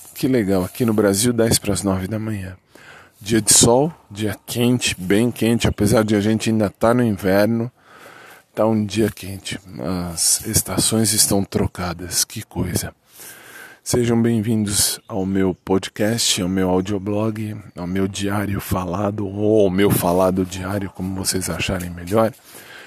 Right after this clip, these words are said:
E o que tem pra hoje? Hoje tem apenas ajustar meu computador,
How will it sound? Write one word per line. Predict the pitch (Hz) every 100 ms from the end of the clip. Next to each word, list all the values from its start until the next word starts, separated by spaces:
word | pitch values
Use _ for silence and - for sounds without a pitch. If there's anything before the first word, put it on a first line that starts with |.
| - - - - _ -
E | 107 117 113 110 104 98 78 76 - _ _ _ _ _ _ _
o | 95
que | 95 120
tem | 117 113
pra | - 101
hoje? | 87 82 76 - -
Hoje | 117 101 110
tem | - 123 127 123
apenas | 110 - 117 120 110 - -
ajustar | 104 98 104 - 101
meu | 101
computador, | 95 98 95 101 95 104 120